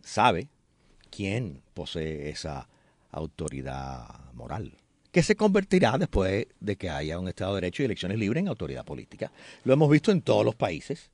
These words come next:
en todos los países que eran totalitarios y después pasaron a la, a la democracia. Así que toda nuestra admiración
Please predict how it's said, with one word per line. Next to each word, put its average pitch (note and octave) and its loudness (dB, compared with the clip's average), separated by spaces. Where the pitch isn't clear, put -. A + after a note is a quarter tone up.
en F2 -12
todos F2 -6
los F#2 -4
países F#2 -2
que F2 -8
eran E2 -8
totalitarios B2+ 0
y - 4
después F2+ -2
pasaron C2+ -10
a A#1+ -14
la, A1+ -16
a A#1+ -20
la A1 -18
democracia. - -20
Así E2 -6
que G2+ 2
toda C#3 8
nuestra F#2 -2
admiración C2+ -8